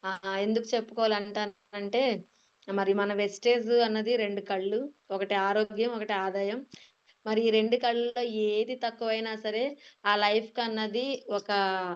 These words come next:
అర్థమే ఉండదనమాట. So, అందుకని నా కోసం నేను ఫస్ట్ ఆహ్, చెప్పుకుంటాను. ఆహ్, myself విజయ, crown director in Vestige. Before Vestige నేను ఒక హౌస్ వైఫ్‌నండి కంప్లీట్‌గా.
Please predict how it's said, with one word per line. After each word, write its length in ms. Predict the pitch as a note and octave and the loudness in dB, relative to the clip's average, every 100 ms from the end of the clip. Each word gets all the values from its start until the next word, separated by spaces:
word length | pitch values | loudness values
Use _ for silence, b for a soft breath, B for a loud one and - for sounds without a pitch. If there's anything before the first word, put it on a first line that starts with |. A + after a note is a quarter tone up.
| - | -2
అర్థమే 400 | G3 F#3+ A3 A#3 A#3+ | -2 2 4 4 2
ఉండదనమాట. 640 | G3+ G3+ G3 F#3+ F#3+ F#3 B3 - b b - | 2 2 2 0 -4 -2 -4 -4 b b -2
So, 80 | A#3 | 2
అందుకని 440 | G#3+ G#3 A3 A#3+ B3 | 4 4 4 4 2
నా 100 | G#3+ | 0
కోసం 280 | G#3 G3+ A3 G#3+ | 2 -2 0 -2
నేను 200 | G#3 G3+ G#3 | -2 -4 -6
ఫస్ట్ 340 | - F#3+ F#3+ A3 G#3 G3 | -2 -2 0 0 2 0
ఆహ్, 200 | F#3+ F#3 | 0 2
చెప్పుకుంటాను. 720 | F#3+ F#3+ - G3 G3 F#3+ A3 D4 b b b b - | 0 -2 -2 -4 -2 -2 0 -2 b b b b -6
ఆహ్, 220 | F#3+ F#3+ | 0 4
myself 440 | G3 G#3 G#3+ A#3 A3 | 4 4 4 2 4
విజయ, 320 | G#3 G3 G#3+ C4 | 2 4 2 2
crown 280 | A3 G3 G3 | 2 0 2
director 360 | G3+ G3+ G#3 | 0 0 -2
in 140 | G3 F#3+ | -2 -2
Vestige. 440 | F#3 F3+ G3 A#3+ E4+ _ b b _ - | -4 -2 -2 -2 -4 _ b b _ 0
Before 380 | G3+ A3 B3 B3+ | 2 4 4 6
Vestige 420 | B3 A#3 B3 B3 | 4 2 2 2
నేను 260 | A3+ G#3+ G#3+ | 2 0 -2
ఒక 160 | A3 F#3+ | -2 0
హౌస్ 320 | G3 G3+ G#3 | 2 0 0
వైఫ్‌నండి 540 | A3+ A#3 G#3+ G#3 G#3 A3 | -2 -2 -4 -4 -4 0
కంప్లీట్‌గా. 680 | G3+ G3+ A3 A3+ A3 G#3+ | 0 0 -2 0 0 0